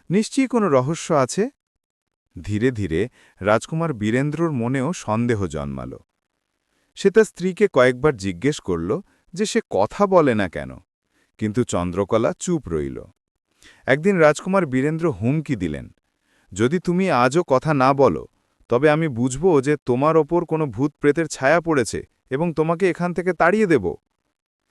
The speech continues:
চন্দ্রকলার মন খুব কষ্ট হল, কিন্তু সে তবুও চুপ রইল। তার কাছে তার ভাইয়ের জীবন তার নিজের সুখের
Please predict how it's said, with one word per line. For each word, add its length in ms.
চন্দ্রকলার 680
মন 460
খুব 340
কষ্ট 320
হল, 300
কিন্তু 400
সে 180
তবুও 340
চুপ 360
রইল। 360
তার 240
কাছে 420
তার 160
ভাইয়ের 500
জীবন 420
তার 120
নিজের 360
সুখের 440